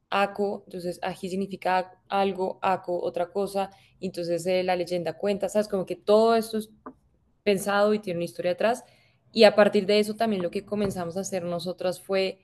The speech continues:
un blog en, de, en nuestro sitio web, donde tratamos como de desglosar todos estos elementos que hemos ilustrado y como toda esa historia que está detrás.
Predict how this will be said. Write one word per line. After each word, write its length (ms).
un 220
blog 420
en, 340
de, 240
en 80
nuestro 320
sitio 380
web, 240
donde 260
tratamos 440
como 260
de 280
desglosar 640
todos 540
estos 260
elementos 440
que 120
hemos 180
ilustrado 520
y 40
como 240
toda 220
esa 120
historia 320
que 80
está 420
detrás. 560